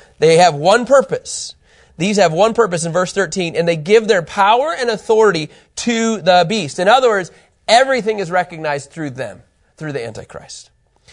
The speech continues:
And then here's what happens. These will, in verse fourteen, these ten will make war against who, Kevin? The Lamb.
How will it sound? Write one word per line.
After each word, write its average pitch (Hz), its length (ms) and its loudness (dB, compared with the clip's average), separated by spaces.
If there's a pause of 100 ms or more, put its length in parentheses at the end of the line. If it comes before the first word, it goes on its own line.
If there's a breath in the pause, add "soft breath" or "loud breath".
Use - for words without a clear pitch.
(160 soft breath)
And 180 100 4
then 208 100 4
here's 220 140 2
what 208 80 2
happens. 190 360 2
These 233 360 -2
will, 202 180 2
in 185 60 -2
verse 190 180 0
fourteen, 220 560 -6 (260 soft breath)
these 240 400 -4
ten 262 600 -2 (440)
will 214 140 2
make 220 220 2
war 220 220 2
against 202 480 -2
who, 240 180 -4
Kevin? 165 260 -2
The 214 80 0
Lamb. 294 280 0